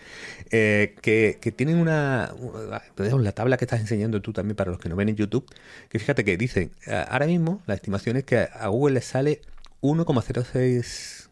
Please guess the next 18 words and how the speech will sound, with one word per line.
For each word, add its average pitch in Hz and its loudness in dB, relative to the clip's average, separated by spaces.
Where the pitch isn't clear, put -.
cero - 0
seis - 2
céntimos 143 0
hacer 117 0
una 127 4
búsqueda. - -2
Esos 107 -2
son 127 -4
sus - 2
costes. - -2
No 101 -2
es 113 4
un 107 6
dólar 110 6
con 92 0
seis - 0
céntimos, 82 -2
es - -10